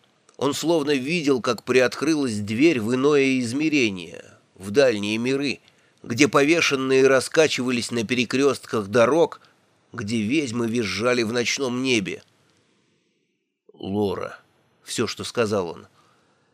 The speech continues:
Повернувшись к тени, Среда уставился в светло-серые глаза спутника.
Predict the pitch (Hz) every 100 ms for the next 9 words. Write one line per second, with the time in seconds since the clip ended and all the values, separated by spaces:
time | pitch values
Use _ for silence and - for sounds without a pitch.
0 | _ _ _ - 120 131 143 196 - 160
1 | - - - 185 175 147 - 120 127 139
2 | 127 113 - 127 120 113 117 - - 113
3 | 120 113 104 - 117 110 101 101 113 113
4 | 113 - - 120 98 87 - -